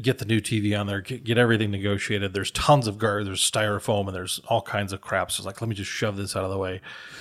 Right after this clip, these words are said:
And then I was like, "All right, guys, come back inside 'cause we're gonna watch," we didn't watch the whole movie 'cause, uh, um, I, I didn't think we would have time to sit through all three hours of it. So we started it, we kicked it off, and then probably after we'd watched, I don't know,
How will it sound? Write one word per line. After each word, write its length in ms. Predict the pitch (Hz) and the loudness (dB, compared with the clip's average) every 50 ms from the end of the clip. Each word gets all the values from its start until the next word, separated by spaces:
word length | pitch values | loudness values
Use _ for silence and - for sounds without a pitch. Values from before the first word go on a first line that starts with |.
| - - - | -8 4 6
And 160 | 127 120 120 | 8 10 12
then 260 | 123 120 117 110 110 | 12 12 12 10 8
I 20 | |
was 120 | 107 101 98 | 6 6 6
like, 120 | 104 92 | 6 8
"All 60 | 123 | 8
right, 160 | 127 123 113 98 | 8 8 8 6
guys, 240 | 107 104 101 - | 6 4 4 4
come 160 | - - 113 110 | 4 2 4 6
back 180 | 117 110 - | 6 4 4
inside 460 | 113 95 90 - 107 101 95 95 - | 0 -2 2 2 4 4 4 2 2
'cause 140 | - 110 92 | -2 0 2
we're 100 | 101 104 | 2 2
gonna 140 | 98 101 101 | 4 4 4
watch," 320 | 98 95 92 - - - - - - - - - - - - - _ | 4 2 2 0 -2 -4 -6 -12 -20 -20 -20 -20 -20 -20 -20 -2 _
we 100 | - 127 | 12 12
didn't 120 | 135 147 135 | 12 12 12
watch 180 | 131 127 - - | 12 10 8 6
the 80 | 113 | 6
whole 180 | 95 117 113 107 | 8 8 8 10
movie 300 | 101 98 92 92 95 95 | 8 4 2 2 -2 -2
'cause, 240 | - - 113 98 107 | 2 2 4 4 4
uh, 320 | - 110 113 101 - 69 - _ | 2 2 0 0 0 -4 -10 _
um, 460 | - 117 101 95 92 92 87 92 98 - - _ _ _ _ _ _ _ - - - | 0 2 2 4 2 0 -2 -8 -12 -16 -20 _ _ _ _ _ _ _ -14 2 4
I, 40 | 113 | 4
I 200 | 107 101 98 110 | 6 6 6 4
didn't 300 | 101 120 127 120 107 107 | 4 2 2 2 2 2
think 140 | 95 110 101 | 0 0 0
we 80 | 98 101 | 0 -2
would 120 | 95 90 | -2 -2
have 160 | 95 98 - | -2 -4 -4
time 280 | - - 110 101 98 95 | 0 2 2 2 2 0
to 80 | 95 95 | 0 -2
sit 200 | - - 101 - | -2 -4 -4 -4
through 160 | - 107 101 | -2 0 2
all 80 | 95 90 | 2 0
three 240 | - - 110 110 107 | 0 0 0 2 2
hours 260 | 95 95 90 95 98 | 2 2 0 -2 -4
of 140 | 92 90 90 | -6 -8 -8
it. 80 | - - - - - - - - - | -12 -14 -16 -16 -14 -14 -16 -14 -10
So 120 | - - 110 | 2 4 4
we 80 | 107 104 | 6 6
started 340 | - - 143 131 123 120 117 | 6 8 8 10 10 8 6
it, 60 | 117 | 6
we 100 | 120 107 | 4 2
kicked 260 | - - 170 - - 120 | 4 4 2 4 4 4
it 60 | 104 | 4
off, 360 | 101 92 92 92 - - - - _ | 6 6 6 4 2 -6 -14 -4 _
and 160 | 113 110 104 104 | 0 0 2 2
then 340 | 104 104 101 98 98 98 | 2 2 2 2 0 4
probably 280 | 95 - 113 107 104 101 | 4 4 4 4 2 2
after 180 | 98 - - 120 | 0 0 -2 -4
we'd 80 | 101 101 | -2 0
watched, 260 | 98 92 - - - | -2 -2 -2 -2 -2
I 60 | 101 | -2
don't 80 | 92 92 | -2 -2
know, 200 | 90 90 92 | -4 -4 -6